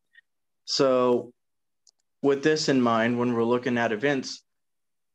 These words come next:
it, it's interesting because w-, with the interpretation and in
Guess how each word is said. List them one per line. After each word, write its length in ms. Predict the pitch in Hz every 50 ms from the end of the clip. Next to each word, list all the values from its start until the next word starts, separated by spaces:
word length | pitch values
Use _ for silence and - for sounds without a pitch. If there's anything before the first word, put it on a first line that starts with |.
| _ _ _ _ _
it, 180 | 147 156 139
it's 180 | 135 147 143 -
interesting 920 | 180 147 143 - - 151 135 123 120 120 - - - 123 120 123 123 123
because 460 | 117 120 120 - 147 131 123 123 - 131 - _
w-, 240 | 120 127 123 104 -
with 180 | 127 131 131
the 120 | 131 135 127
interpretation 1000 | 123 120 - 131 120 - 113 107 - 143 135 131 123 127 127 117 117 113 113 113 _ _ _ _ _ _ _ _ _ _ _ _ _ _ _
and 480 | - 139 139 139 139 139 139 135 131 -
in 380 | 143 143 139 135 135 127 -